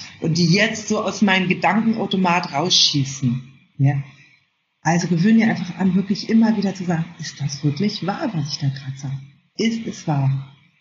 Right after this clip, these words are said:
Kann man sich irgendwo hin posten. Wenn wir das regelmäßig machen, bekommen wir dafür ein geschärftes Bewusstsein für das, was wir so im Laufe der Zeit so rauspoltern.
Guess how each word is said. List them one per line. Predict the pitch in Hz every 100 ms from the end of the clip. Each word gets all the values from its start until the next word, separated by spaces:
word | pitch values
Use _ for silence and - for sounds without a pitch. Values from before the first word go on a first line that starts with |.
| _
Kann | -
man | 151
sich | 139 -
irgendwo | 170 170
hin | 156 156 - - _
posten. | 165 147 143 - 131 - - - - - -
Wenn | 185
wir | 214
das | 220 220
regelmäßig | 226 269 269 233 226 226 -
machen, | 196 196 180 147 - - _ _ _ _ _ _
bekommen | 180 180 202
wir | 220
dafür | 190 185 214
ein | 170
geschärftes | 170 - 180 180 196
Bewusstsein | - 165 175 175 - 160
für | 160
das, | 160 160 160
was | 175 -
wir | 185 170 -
so | 170 196
im | 180
Laufe | - -
der | 175 170
Zeit | - 165 160
so | 180
rauspoltern. | 135 180 180 - - - - _ _ _ _ _ _ _ _ _ _ _ - 185 165 139 135 113